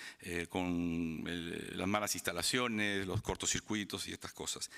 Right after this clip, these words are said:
Sin embargo, lo que sí es cierto es que, eh, la, el estado de la biblioteca dejaba mucho que desear, tanto en lo logístico como en lo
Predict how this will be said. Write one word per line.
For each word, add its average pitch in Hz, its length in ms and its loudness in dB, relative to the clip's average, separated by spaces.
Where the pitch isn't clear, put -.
Sin 117 200 4
embargo, 117 560 2
lo 117 160 4
que 110 100 2
sí - 160 6
es 214 80 6
cierto 101 520 2
es 98 180 0
que, 90 580 0
eh, 85 580 0
la, 98 280 -2
el 95 160 -2
estado 101 640 2
de 90 160 0
la 85 220 2
biblioteca 90 680 2
dejaba 98 320 0
mucho 98 260 2
que 85 120 -2
desear, 80 500 2
tanto 110 340 0
en 101 60 0
lo 95 100 2
logístico 131 600 2
como 90 260 -2
en 85 80 0
lo 82 140 0